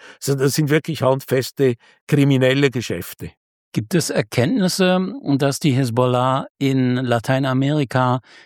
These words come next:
Speaker 2: die gleiche Strategie verfolgt wie meinetwegen im Nahen Osten? Das heißt also,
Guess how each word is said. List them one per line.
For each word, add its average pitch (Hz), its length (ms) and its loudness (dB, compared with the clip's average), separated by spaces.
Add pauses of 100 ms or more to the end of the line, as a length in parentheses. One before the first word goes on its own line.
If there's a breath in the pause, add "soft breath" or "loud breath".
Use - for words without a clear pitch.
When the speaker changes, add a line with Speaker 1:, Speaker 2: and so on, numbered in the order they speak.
(100)
Speaker 2:
die 139 80 -2
gleiche 127 400 0
Strategie 131 540 0
verfolgt 131 580 0
wie 127 120 2
meinetwegen 123 480 0
im 123 120 0
Nahen 117 280 0
Osten? 131 360 -2
Das 135 220 -2
heißt 123 280 -2
also, 117 460 0